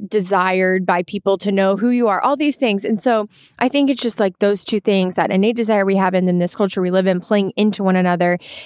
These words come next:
And yes, there's, like, people that do have platforms. I mean, we feel this urge of, even with the podcast, it's like, you want it to grow. We want it to grow in size. We want it more listeners. We want more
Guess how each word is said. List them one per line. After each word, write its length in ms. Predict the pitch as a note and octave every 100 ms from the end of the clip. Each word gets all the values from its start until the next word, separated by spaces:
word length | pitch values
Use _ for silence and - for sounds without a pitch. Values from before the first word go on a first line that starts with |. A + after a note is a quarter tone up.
| -
And 320 | D4+ D4 C4+ -
yes, 360 | G#3 A3+ F#3 -
there's, 340 | A3 G#3 F#3+
like, 220 | G3+ F#3 -
people 320 | C4 B3+ C#4
that 180 | A#3+ -
do 160 | A3
have 160 | G#3+ G3
platforms. 360 | F3+ F#3 F3+ F#3
I 40 |
mean, 180 | F#3 F3
we 180 | G3 D4 G#4
feel 160 | G#3+ F#3
this 200 | F#3 -
urge 220 | G3 F#3+
of, 100 | F#3
even 240 | - A3
with 100 | A#3+ A3
the 80 |
podcast, 460 | G3 A#3 D#4+ G#3 G3
it's 120 | F#3
like, 200 | G3+ D#3+ - - - -
you 180 | G#3+ G3+
want 300 | E3+ G3+ F4
it 100 | -
to 100 | F3+
grow. 320 | E3 - G3+
We 180 | C#4+ G#3+
want 200 | E3+ C4
it 80 | C4
to 80 | G#3+
grow 220 | F#3 E3+
in 120 | E3+
size. 280 | F3+ F3 G#3
We 60 | A#3
want 220 | A#3+ D#4+
it 60 |
more 220 | A3+ G#3 F3+
listeners. 460 | F3 - F#3 G#3
We 160 | G#3+ A3+
want 300 | G3+ C4 -
more 460 | G#3+ G3 F#3+ F#3